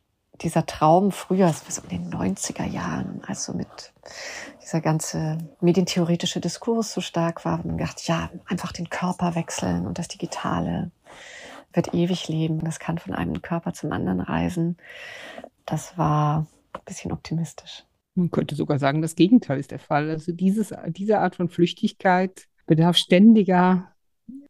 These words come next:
Speaker 2: Pflege und ständiger Revitalisierung und eigentlich sogar auch Metamorphosen,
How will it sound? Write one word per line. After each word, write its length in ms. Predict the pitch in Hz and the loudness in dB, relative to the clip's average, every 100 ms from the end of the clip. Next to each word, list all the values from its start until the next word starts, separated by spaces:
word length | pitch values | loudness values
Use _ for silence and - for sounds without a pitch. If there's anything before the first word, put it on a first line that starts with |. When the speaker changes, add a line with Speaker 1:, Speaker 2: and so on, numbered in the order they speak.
| - | -16
Speaker 2:
Pflege 800 | - 190 190 214 220 190 185 160 | 0 4 4 4 4 4 4 0
und 340 | 180 180 175 | -2 -2 -2
ständiger 500 | - 185 202 185 175 | 0 2 2 2 2
Revitalisierung 1200 | 175 190 185 185 - 185 180 175 180 214 196 185 | 2 0 0 -2 -2 -2 -2 -2 -2 0 0 -2
und 360 | 185 180 - - _ | 0 -4 -4 -14 _
eigentlich 400 | 214 165 180 - | 2 4 4 0
sogar 360 | 180 165 151 147 | -4 -2 -2 -4
auch 260 | 151 - | -8 -2
Metamorphosen, 1000 | 165 160 170 156 139 - 196 233 - 135 | 0 2 2 2 0 0 2 2 0 -8